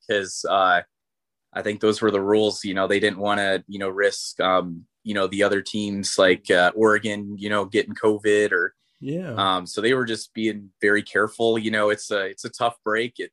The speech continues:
Speaker 1: it sucks for, for them. I,
Speaker 2: Yeah.
Speaker 1: you know, feel bad, especially, you know, for the seniors that, you
Speaker 2: Mm-hmm.
Speaker 1: know, that won't get another chance to play. Um,
Speaker 2: Yeah.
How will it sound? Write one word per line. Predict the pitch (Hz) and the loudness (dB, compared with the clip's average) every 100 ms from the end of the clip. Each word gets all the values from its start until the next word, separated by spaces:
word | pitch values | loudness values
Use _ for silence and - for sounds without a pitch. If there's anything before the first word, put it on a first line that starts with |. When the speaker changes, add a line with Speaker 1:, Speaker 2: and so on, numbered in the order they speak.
| - | -14
Speaker 1:
it | 101 | -16
sucks | - - 113 - - | -6 -2 -2 -2 -4
for, | 107 104 98 | -2 -2 -4
for | 107 | -4
them. | 107 110 107 | 0 0 0
I, | 92 90 - _ _ | -2 -4 -10 _ _
Speaker 2:
Yeah. | 113 65 69 - - | -16 -16 -18 -20 -10
Speaker 1:
you | 101 | -6
know, | 98 | -6
feel | - 123 | 2 4
bad, | 110 120 | 6 4
especially, | 110 117 - 113 | 4 0 -2 -4
you | 107 | -6
know, | 107 | -8
for | - 101 | -4 -4
the | 98 | -4
seniors | - 113 113 107 107 104 | -2 0 2 2 0 0
that, | 95 92 90 120 110 | 2 2 0 -4 -16
you | 104 101 | -10 -4
Speaker 2:
Mm-hmm. | |
Speaker 1:
know, | 92 90 90 - | -2 -2 -4 -2
that | 101 | -2
won't | 95 101 | -2 0
get | 101 | 2
another | 101 98 92 | 2 2 0
chance | - 101 - | -2 -4 -4
to | - | -10
play. | - 107 104 101 101 - 101 | 0 4 6 4 2 -4 0
Um, | 95 92 87 82 _ | 2 0 -4 -10 _
Speaker 2:
Yeah. | 101 78 | -20 -20